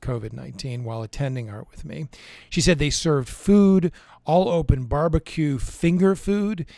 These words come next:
Everyone was grabbing with their hands. She said, "All I will say is that there was not one mask, and I got more sick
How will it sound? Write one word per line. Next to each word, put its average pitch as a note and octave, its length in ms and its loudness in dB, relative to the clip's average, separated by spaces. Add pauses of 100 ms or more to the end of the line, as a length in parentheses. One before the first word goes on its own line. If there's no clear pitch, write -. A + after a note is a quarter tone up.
(200)
Everyone D#3+ 400 0
was B2 160 -6
grabbing C3+ 400 -4
with A#2+ 160 -6
their A2+ 140 -10
hands. E3+ 600 -4 (240)
She - 160 -4
said, D3+ 200 -2 (140)
"All F#3 300 4
I F3+ 160 0
will E3+ 180 -2
say B2 580 -4 (340)
is B2+ 160 -4
that C3 200 -4
there D3+ 640 -2
was C3 260 -4
not A#2+ 280 -10
one C#3 340 -6
mask, B2+ 540 -8 (360)
and C3+ 120 -4
I C3 60 -2
got B2 220 -6
more C#3+ 340 -2
sick - 540 -6